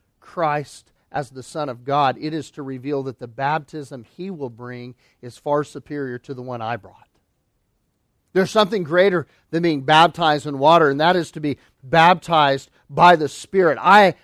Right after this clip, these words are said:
my baptism in water is just a prototype. It's just a symbol and a shadow of something greater that is coming through Jesus, right? He says, "He upon whom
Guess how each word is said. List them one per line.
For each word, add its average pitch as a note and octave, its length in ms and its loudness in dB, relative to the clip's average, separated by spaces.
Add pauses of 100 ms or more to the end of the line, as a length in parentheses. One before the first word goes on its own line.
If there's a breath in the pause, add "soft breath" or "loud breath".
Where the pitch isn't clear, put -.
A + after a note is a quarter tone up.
my F#3 260 4
baptism E3+ 580 2
in D3 80 -4
water F3 240 6
is D#3 100 -6
just F3+ 260 -8
a C#3 100 -4
prototype. F#3+ 920 4
It's F#3 200 -8
just G3+ 260 -6
a D3+ 160 -2 (320)
symbol F#3 720 0
and D3+ 100 -2
a D3 40 -4
shadow F#3 600 0 (200 soft breath)
of D#3+ 120 -4
something F3 380 -4
greater E3+ 580 4 (180 soft breath)
that F3 200 4
is D#3+ 160 -4
coming F3+ 400 -6 (220)
through G3 240 0
Jesus, D#3 1000 -12
right? D#3 380 0 (1500)
He D3+ 80 -14
says, C#3+ 480 -4 (3250)
"He F#3 180 0
upon D#3+ 360 0
whom D3 440 -10